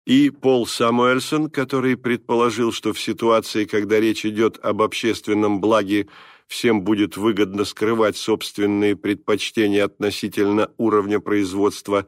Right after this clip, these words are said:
этого общественного блага. Конечно, каждому хочется, чтобы подъезд был чистым, но если сказать правду,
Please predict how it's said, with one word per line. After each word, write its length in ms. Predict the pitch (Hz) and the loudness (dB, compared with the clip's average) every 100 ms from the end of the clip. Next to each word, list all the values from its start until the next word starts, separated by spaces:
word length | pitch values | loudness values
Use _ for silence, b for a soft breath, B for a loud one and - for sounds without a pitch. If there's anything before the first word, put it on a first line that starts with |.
| B B B B | B B B B
этого 400 | 110 101 95 101 | -4 -2 0 0
общественного 880 | 95 - 104 - 98 101 101 98 101 | 0 0 -2 -2 -2 0 0 0 0
блага. 540 | 95 101 98 98 95 _ _ _ _ _ B B - | 2 2 2 0 -4 _ _ _ _ _ B B -6
Конечно, 400 | 104 98 - 87 | -2 -2 -2 -2
каждому 400 | 98 87 90 87 | -2 -2 -4 -4
хочется, 560 | - 92 - - - | 0 0 -2 -8 -10
чтобы 320 | - 92 87 | -6 -4 -4
подъезд 420 | 87 87 90 90 80 | -4 -2 0 0 0
был 180 | 92 | -2
чистым, 440 | 92 143 127 92 87 | 0 -2 0 0 2
но 80 | 87 | 2
если 320 | 90 - 85 | 0 -2 -6
сказать 480 | - 92 90 82 - | -2 -2 -2 -2 0
правду, 480 | 135 110 92 92 | 0 2 0 -2